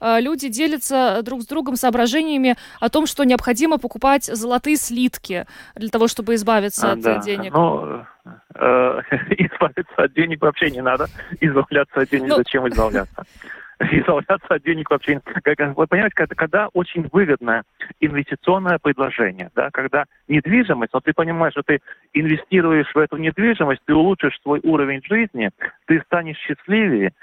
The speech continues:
Speaker 2: у тебя повысится производительность труда, э, зарплата повысится, и ты заработаешь на этой недвижимости.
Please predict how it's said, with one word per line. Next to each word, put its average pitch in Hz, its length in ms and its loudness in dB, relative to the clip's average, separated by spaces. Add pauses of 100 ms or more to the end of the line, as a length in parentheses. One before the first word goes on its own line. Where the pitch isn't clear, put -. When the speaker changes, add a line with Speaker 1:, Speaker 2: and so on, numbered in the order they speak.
(220)
Speaker 2:
у - 60 -6
тебя 160 300 0
повысится 156 520 -2
производительность 147 540 0
труда, 190 460 0 (280)
э, 123 760 0 (180)
зарплата 170 460 -2
повысится, 131 480 -2
и 127 40 0
ты 175 160 0
заработаешь 165 560 0
на 110 60 -2
этой 110 180 -6
недвижимости. 104 540 -2